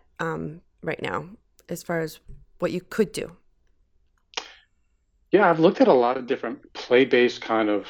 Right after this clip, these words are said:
Speaker 2: uh, businesses that are out there.
Speaker 1: Mm-hmm.
Speaker 2: One that's really kind of interesting is, um, it's a, it's an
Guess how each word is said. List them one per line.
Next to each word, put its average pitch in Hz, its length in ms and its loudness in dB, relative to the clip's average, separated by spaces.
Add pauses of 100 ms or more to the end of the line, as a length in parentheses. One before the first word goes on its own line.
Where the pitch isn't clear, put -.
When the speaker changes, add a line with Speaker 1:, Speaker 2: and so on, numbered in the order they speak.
Speaker 2:
uh, 101 180 -4
businesses 113 580 2
that 107 160 4
are 104 120 2
out 110 280 -2
there. 170 360 4
Speaker 1:
Mm-hmm. 196 300 -2 (160)
Speaker 2:
One 151 340 4
that's - 280 -2
really 123 320 4
kind 117 240 0
of 107 240 -6 (180)
interesting 117 680 -2
is, 104 500 -2
um, 107 440 -12 (840)
it's - 180 -2
a, 117 80 6
it's 120 240 2
an 117 160 2